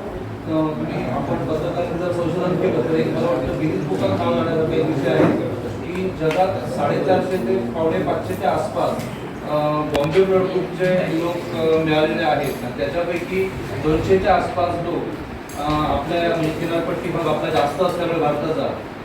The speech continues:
दोनशे च्या आसपास लोक, अ, बॉम्बे ग्रुपचे मिळालेले आहेत आणि त्याच्यात ते दहा टक्के म्हणजे वीस जे लोक आहेत ते आमच्या हिंदू रक्त मित्राच्या संशोधनात आलेले आहेत. अशी एकमेव संस्था जगात आहे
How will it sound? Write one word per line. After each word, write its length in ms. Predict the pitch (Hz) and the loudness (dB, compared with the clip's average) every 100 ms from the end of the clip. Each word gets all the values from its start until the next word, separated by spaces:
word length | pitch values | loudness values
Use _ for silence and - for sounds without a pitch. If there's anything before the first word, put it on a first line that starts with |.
| - | -6
दोनशे 300 | 151 151 175 | -2 -2 0
च्या 120 | 143 | 0
आसपास 280 | 139 - 170 170 | 2 0 0 -2
लोक, 160 | 170 170 | -2 -2
अ, 280 | 170 165 165 160 160 151 | -2 -2 -2 -2 -2 -2
बॉम्बे 180 | 156 | 0
ग्रुपचे 300 | 180 170 170 | 0 -2 -2
मिळालेले 400 | 156 156 151 151 | 0 2 2 2
आहेत 220 | 135 123 - | 2 0 -4
आणि 180 | 135 | -4
त्याच्यात 260 | - - 165 | -4 -4 -4
ते 180 | 160 - | -4 -2
दहा 220 | 147 170 | 0 2
टक्के 320 | 185 165 170 | 0 -2 -2
म्हणजे 340 | 147 143 156 147 - - 120 | -4 -2 -2 -2 -6 -8 -6
वीस 440 | 120 190 233 - | 0 2 2 4
जे 300 | 190 190 190 - - 165 | 6 6 2 -4 -10 -6
लोक 200 | 160 170 | -4 0
आहेत 300 | 160 151 - | 0 0 -2
ते 80 | 165 | -2
आमच्या 600 | 165 139 139 160 160 160 | 0 -2 -2 -2 -2 -2
हिंदू 200 | 156 156 | -2 2
रक्त 200 | 190 190 | 4 4
मित्राच्या 640 | 190 165 165 165 165 165 160 | 0 -2 -4 -4 -2 0 0
संशोधनात 640 | 160 143 165 160 - 156 | -2 -2 -4 -2 -2 0
आलेले 260 | 151 151 156 | 2 2 2
आहेत. 140 | - | 2
अशी 280 | - 175 170 | 0 -2 -4
एकमेव 420 | 165 214 214 220 | -2 -2 0 0
संस्था 300 | 220 - - | 0 -2 -2
जगात 400 | 160 156 165 175 | 0 2 2 2
आहे 180 | 151 127 | 0 0